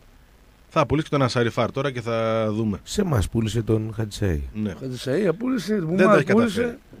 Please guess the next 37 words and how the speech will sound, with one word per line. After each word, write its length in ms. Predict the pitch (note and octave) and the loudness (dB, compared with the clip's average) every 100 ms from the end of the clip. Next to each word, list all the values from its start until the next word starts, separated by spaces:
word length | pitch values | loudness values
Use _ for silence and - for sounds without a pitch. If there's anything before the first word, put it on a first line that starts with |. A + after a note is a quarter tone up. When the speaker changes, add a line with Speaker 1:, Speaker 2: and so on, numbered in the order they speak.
| - | -10
Speaker 1:
Δεν 100 | C3+ | -8
τα 60 | B2 | -6
έχει 100 | G2+ | -8
καταφέρει. 360 | F2+ - E2 | -12 -12 -10
Ούτε 140 | A2+ F3 | -6 2
ο 20 | |
Speaker 3:
Δεν 80 | G#3 | 4
Speaker 1:
ένας 100 | F#3+ | 4
Speaker 3:
είναι. 80 | D#3+ | 2
Speaker 1:
ούτε 80 | |
ο 40 | G2 | -2
άλλος. 260 | F2 - - | -6 -10 -12
Speaker 3:
Τα 100 | - | 0
Γιάννενα, 440 | D#3+ G3+ G3+ D3+ D#3 | 4 6 4 4 4
έφυγε 320 | G3 E3+ D#3 | 2 2 -2
ο 40 | D3 | -2
Τσουκαλάς. 540 | C#3 C3+ B2+ G#2+ - - | -2 -2 -2 -4 -10 -4
Έβαλε 280 | E3+ F3 F3 | 0 2 2
τον 100 | E3+ | 2
γκολ 160 | F#3 | 0
τώρα 140 | F3+ F#3 | 2 0
με 100 | F#3 | 0
την 160 | F3+ | 2
αεκ. 180 | F3+ C3 | 2 2
Μέχρι 180 | D#3+ - | 0 0
τώρα 180 | G#3+ G3+ | 4 6
δεν 120 | G3+ | 6
υπήρχε. 420 | F3 F#3+ - - - - - - - - | 4 0 0 -10 -10 -12 -12 -20 -20 -6
Ωραία. 420 | D3+ F#3 F3+ F#2+ - - - - | 0 2 2 0 -12 -20 -20 -14
Ε, 720 | - D3+ D3 C#3+ C#3+ C#3+ C#3 C#3 B2+ | 0 2 4 4 2 0 -2 -4 0
ποιον 160 | G3 | 2
άλλον 220 | F#3 D#3+ | 4 2
έδωσαν 280 | D3+ C#3+ C3+ | -2 -4 -6
τα 80 | C3 | -4
Γιάννενα; 320 | B2+ B2 A2 G#2+ - _ - _ | -4 -4 -6 -12 -20 _ -20 _
Speaker 1:
Το 60 | - | -4
Χαρίση. 440 | A2 G#2+ A2 - | 0 2 2 -2